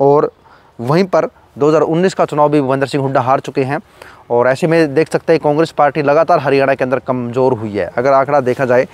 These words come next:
तो दो हज़ार चौदह में जिस प्रकार से हार का सामना करना पड़ा और दो हज़ार उन्नीस में तो कांग्रेस कोई भी सीट नहीं बचा पाई, और ऐसे में कांग्रेस घबरा रही है कि दो हज़ार चौबीस के अंदर शायद ये हाल ना हो। इसलिए कांग्रेस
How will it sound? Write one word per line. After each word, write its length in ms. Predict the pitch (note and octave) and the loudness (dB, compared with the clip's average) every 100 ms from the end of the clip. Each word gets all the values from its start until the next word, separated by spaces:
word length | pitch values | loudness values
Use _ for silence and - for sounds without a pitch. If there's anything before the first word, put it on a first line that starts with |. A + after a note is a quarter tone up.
| - - - | -16 -16 -2
तो 300 | B2 A#2+ A2 - - - - | 2 2 0 -6 -20 -20 -2
दो 100 | C3 | 0
हज़ार 140 | C#3 | 0
चौदह 320 | - C#3 D#3 | 0 2 2
में 220 | D3 C3+ C#3+ _ _ _ _ _ _ _ _ | 2 -2 -4 _ _ _ _ _ _ _ _
जिस 120 | C3 | -10
प्रकार 280 | - D3 C#3+ | -4 -2 0
से 80 | C3 | 0
हार 140 | C#3+ | 0
का 80 | C#3+ | 0
सामना 260 | C#3 D3 C#3+ | -2 -2 -2
करना 240 | C#3 C#3 | -2 -2
पड़ा 240 | C3+ C3+ C#3 - - - - _ _ _ _ - - - _ - | 0 0 -2 -6 -20 -20 -20 _ _ _ _ -20 -20 -20 _ 0
और 340 | A#2 A#2+ A#2 - | 2 2 0 -2
दो 100 | C3 | 0
हज़ार 120 | D#3 | 2
उन्नीस 280 | D3 F3 F3 | 4 2 0
में 80 | E3+ | 0
तो 80 | D#3 | 0
कांग्रेस 340 | D3 D3 D#3 | 0 0 -2
कोई 220 | - D3+ F3 | 0 2 2
भी 100 | E3+ | -2
सीट 200 | D3+ C3+ | -4 -2
नहीं 160 | C#3 | -2
बचा 220 | C3+ C3+ | 0 0
पाई, 220 | B2+ C3 D3 - - - - | 0 0 -2 -8 -20 -20 -2
और 240 | A#2 A#2 - | 2 2 2
ऐसे 240 | F3 B3 | 0 2
में 260 | A#3 G3+ G3 A#3 - - | 4 4 0 -6 -6 -2
कांग्रेस 300 | E3 E3+ C#3 | 0 0 -2
घबरा 280 | C#3 C#3+ | 0 2
रही 140 | D3+ D3 | 4 2
है 60 | |
कि 100 | C#3+ | 2
दो 100 | C#3 | -2
हज़ार 140 | C3+ C3 | -2 -2
चौबीस 300 | C3+ C3+ C#3+ | -2 -4 -4
के 120 | C#3+ | -4
अंदर 260 | B2+ B2+ C#3+ - _ - - - | -2 -4 -6 -12 _ -20 -20 -12
शायद 260 | - C#3 C3+ | -2 0 2
ये 180 | C#3 | 2
हाल 200 | C3 C3 | 4 2
ना 100 | C3 | 2
हो। 120 | D3 D#3+ | 2 0
इसलिए 300 | - F#3 F#3+ | -2 0 0
कांग्रेस 460 | - D3+ D#3 D#3+ | 0 2 0 0